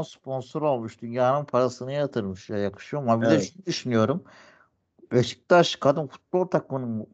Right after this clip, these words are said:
Speaker 2: tüm maçlarının Vodafone Park'ta oynamasının kulübe ne ek maliyet olur? Stadın elektriği olur belki.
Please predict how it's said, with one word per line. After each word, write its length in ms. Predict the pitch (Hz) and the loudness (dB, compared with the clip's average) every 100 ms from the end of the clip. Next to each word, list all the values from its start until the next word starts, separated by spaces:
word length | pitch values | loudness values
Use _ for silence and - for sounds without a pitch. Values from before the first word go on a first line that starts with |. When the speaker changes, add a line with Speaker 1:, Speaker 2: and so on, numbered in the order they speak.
| - | -4
Speaker 2:
tüm 120 | 196 226 | 0 4
maçlarının 560 | 202 147 - 135 120 | 4 2 0 -6 -4
Vodafone 420 | 127 170 170 131 | -4 -4 -2 -2
Park'ta 400 | 110 131 113 - | 2 2 2 -2
oynamasının 760 | 117 117 139 143 127 - 123 175 _ _ _ - | 0 0 0 -2 -4 -2 -4 -4 _ _ _ -2
kulübe 420 | - 156 165 165 | 2 6 6 6
ne 100 | 175 | 6
ek 340 | 160 135 135 - | 4 2 -2 0
maliyet 560 | 120 110 107 104 98 104 | 2 4 4 0 -4 -6
olur? 360 | 101 147 - - | -6 -8 -12 -20
Stadın 360 | - 170 165 | -6 -2 0
elektriği 680 | 131 151 147 143 - 147 160 | 2 6 6 4 0 4 4
olur 340 | 147 113 113 113 | 4 2 0 0
belki. 520 | 110 104 - 170 | 0 0 0 2